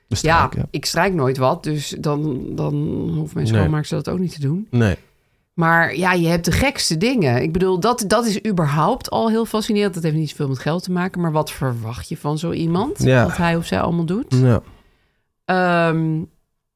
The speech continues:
Speaker 2: en daar wi-, ja, daar, daar, daar zag ik toch nog wel iets interessants over. Dat mensen hebben soms de neiging om allemaal van die briefjes achter te laten met: "Wil je daar nog eens op letten? Wil je
Speaker 1: Ja.
Speaker 2: dat nog eens?" En
Speaker 1: Passief-agressief, hè?
Speaker 2: Ja, ik
Speaker 1: Ja.
Speaker 2: vind dat best wel.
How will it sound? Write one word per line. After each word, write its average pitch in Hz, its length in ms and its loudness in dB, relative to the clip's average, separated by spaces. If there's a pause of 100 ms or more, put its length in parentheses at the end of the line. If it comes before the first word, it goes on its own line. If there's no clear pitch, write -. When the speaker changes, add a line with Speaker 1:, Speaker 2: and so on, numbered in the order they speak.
(480)
Speaker 2:
en 170 120 0
daar 170 120 2
wi-, 180 220 0
ja, 180 240 4
daar, 175 260 0
daar, 180 180 0
daar 185 140 2
zag 170 160 -2
ik 165 60 -14
toch 185 140 -4
nog 185 100 0
wel 180 100 2
iets 185 160 -4
interessants 175 500 -2
over. 151 340 -2
Dat 165 360 -4
mensen 180 440 -2
hebben 185 200 -2
soms 180 260 -4
de 160 100 -2
neiging 170 640 0
om 180 220 -2
allemaal 185 220 0
van 175 160 -2
die 165 100 0
briefjes 170 460 -2
achter - 280 -8
te 151 140 -6
laten 151 300 -4
met: 147 180 -4 (380)
"Wil 160 140 -2
je 185 160 0
daar 190 300 2
nog 139 160 -2
eens 113 140 -4
op - 160 -10
letten? 123 340 -4
Wil 143 100 -2
je 151 160 2
Speaker 1:
Ja. 95 120 6
Speaker 2:
dat 92 100 2
nog 82 140 -2
eens?" 131 120 -4 (480)
En - 80 -4
Speaker 1:
Passief-agressief, 101 760 2
hè? 110 240 4
Speaker 2:
Ja, 226 320 4
ik - 120 2
Speaker 1:
Ja. 117 60 4
Speaker 2:
vind 104 180 4
dat 220 180 0
best 226 280 0
wel. 240 400 2